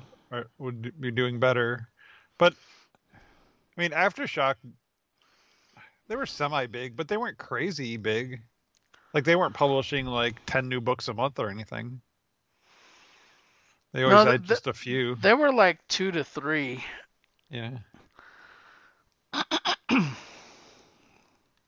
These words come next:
Speaker 2: And I didn't know what their model was. Like, I, I would have thought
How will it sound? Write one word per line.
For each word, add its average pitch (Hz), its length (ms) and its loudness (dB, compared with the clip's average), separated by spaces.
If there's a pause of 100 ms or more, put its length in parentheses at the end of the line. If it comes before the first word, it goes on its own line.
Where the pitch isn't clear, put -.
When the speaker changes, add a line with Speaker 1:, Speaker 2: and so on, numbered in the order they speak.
(1300)
Speaker 2:
And 180 100 4
I 233 100 12
didn't 294 180 6
know 220 100 6
what 226 180 4
their 208 140 6
model 202 420 6
was. 147 440 2
Like, 151 200 -2
I, 180 140 6
I 165 220 0
would 220 260 0 (100)
have 165 120 -2
thought 226 400 6